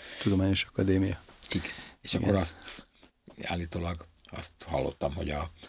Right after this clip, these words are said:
Speaker 2: Roosevelt unokája írta a Tarlósnak, és akkor azt mondta, hogy hát azért nevezték át, mert annyian kérték a átnevezést, úgyhogy ez, ezek szomorú,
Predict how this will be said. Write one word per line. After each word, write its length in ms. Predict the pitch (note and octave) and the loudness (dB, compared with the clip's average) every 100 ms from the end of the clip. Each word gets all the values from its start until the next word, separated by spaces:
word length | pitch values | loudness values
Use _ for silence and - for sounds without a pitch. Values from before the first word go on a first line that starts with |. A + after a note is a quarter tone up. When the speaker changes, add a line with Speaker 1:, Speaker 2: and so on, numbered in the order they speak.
| - | -18
Speaker 2:
Roosevelt 520 | - E2+ E2+ D#2+ D#2+ F2+ | -8 -4 -2 -2 -4 -4
unokája 460 | D#2+ D#2 D#2+ D2+ | -4 -4 -4 -4
írta 340 | D#2 D#2 - F#2 | -4 -4 -6 -8
a 60 | - | -4
Tarlósnak, 580 | D#2+ D#2 E2 - F2 - | -4 -2 -4 -4 -6 -6
és 120 | - | -8
akkor 160 | - F2+ | -6 -6
azt 240 | E2 - | -4 -4
mondta, 220 | E2+ E2 | -6 -4
hogy 160 | E2 E2 - - - | -4 -4 -8 -16 -8
hát 160 | - F#2 | -2 2
azért 240 | D#2+ E2+ | 4 2
nevezték 300 | E2+ D#2+ - | 2 0 0
át, 80 | F#2 | 0
mert 140 | F2+ A#2+ | 2 4
annyian 420 | G2+ E2+ D2+ D2 | 6 4 2 0
kérték 680 | - D2 - - - - - _ _ - - - - - | -2 -4 -6 -10 -8 -12 -18 _ _ -20 -18 -18 -18 -12
a 280 | - - - - - - - - - - - | -10 -10 -14 -16 -16 -16 -16 -16 -18 -18 -14
átnevezést, 880 | - - F#2+ F2+ F2 F2+ F#2 - - | -14 -12 -10 -8 -8 -8 -10 -12 -14
úgyhogy 260 | - F#2 | -12 -8
ez, 280 | F#2 E2+ - | -6 -4 -4
ezek 220 | - G2+ F#2+ | 2 2 4
szomorú, 380 | D2 C#2 D#2+ | 2 -2 -6